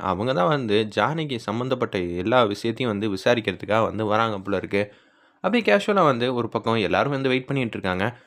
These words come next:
"குருங்கிறவங்க யாரு? ஏம்மா, அவர் எவ்வளோ பெரிய ஆள் தெரியுமா?" அங்க இருக்கிறவங்கலாம் வந்து பேசிட்டு இருக்காங்க, அதிகாரிங்களாம். "அவர் இது வரைக்கும் டீல் பண்ண எந்த விஷயத்தையும் வந்து கண்டுபிடிக்காம விட்டதே இல்லைன்னொன்னே"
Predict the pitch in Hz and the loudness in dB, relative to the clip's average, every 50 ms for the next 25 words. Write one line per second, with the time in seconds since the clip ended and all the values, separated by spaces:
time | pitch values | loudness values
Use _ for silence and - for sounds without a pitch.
0 | _ _ _ _ - 98 113 117 135 139 131 120 104 104 110 113 104 95 92 95 | _ _ _ _ -12 -4 -2 0 0 0 0 0 -2 0 0 0 0 2 2 2
1 | 98 98 101 95 - - _ - 101 104 135 165 165 135 98 90 - 90 98 95 | 2 2 0 -2 -6 -14 _ -4 -2 0 2 2 2 2 0 0 -4 -4 -2 -2
2 | 95 95 123 160 185 165 143 127 113 107 113 127 127 123 123 113 104 98 107 113 | -2 0 0 0 0 0 -2 -2 -2 -2 -2 -4 -4 -4 -6 -6 -6 -4 -4 -4
3 | 107 101 104 101 101 101 - 127 127 123 117 117 120 117 107 107 - 117 117 - | -4 -4 -4 -6 -6 -4 -4 -4 -4 -2 -4 -4 -4 -4 -6 -6 -8 -8 -6 -6
4 | 131 117 - 107 - 92 92 110 117 110 101 113 110 113 107 101 95 92 95 101 | -8 -8 -8 -10 -10 -8 -6 -4 -6 -4 -4 -4 -4 -4 -4 -4 -6 -4 -2 -4
5 | 107 - - _ _ _ _ - - 113 117 120 120 131 120 117 113 127 139 - | -4 -4 -8 _ _ _ _ -6 -4 -2 0 0 -2 -2 -4 -4 -2 -4 -4 -2
6 | 170 143 123 131 151 175 170 170 135 117 104 90 90 95 95 87 90 123 151 143 | -4 -4 -2 -2 -2 -4 -4 -4 -4 -4 -4 -4 -6 -6 -6 -8 -6 -4 -2 -4
7 | 117 - - 135 135 - 139 127 110 90 87 87 92 104 117 - _ _ _ _ | -4 -2 -4 -6 -4 -4 -6 -6 -6 -4 -2 -2 -2 -2 -2 -6 _ _ _ _
8 | _ _ _ _ - 143 185 202 202 170 147 120 - 135 147 143 117 101 107 - | _ _ _ _ -6 -4 -2 -2 -2 -2 -4 -6 -6 -6 -6 -6 -6 -6 -6 -2
9 | - 156 160 160 147 117 113 120 123 110 90 87 92 117 | -2 0 0 2 0 0 0 -2 -2 -2 -4 -4 -4 -4